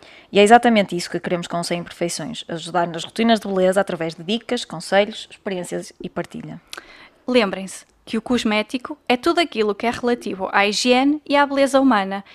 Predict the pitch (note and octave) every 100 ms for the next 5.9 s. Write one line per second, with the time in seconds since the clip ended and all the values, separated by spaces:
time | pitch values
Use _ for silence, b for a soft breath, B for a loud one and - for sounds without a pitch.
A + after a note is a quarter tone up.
0 | B C#4 - D4 D4 D4 C#4 C#4+ - C#4
1 | C4+ G#3+ F#3 - G3 - G#3+ G#3+ A3 -
2 | G#3+ G3 G3 F#3+ F3+ - - A3+ A#3 A#3
3 | G#3+ G3 F#3+ G3 G3 F#3+ G#3+ A3+ A3+ A3+
4 | B3+ B3 A#3 A3+ C4+ C#4 C#4 B3+ B3 -
5 | G#3+ G#3 G3+ A3 - - F3+ F3+ F#3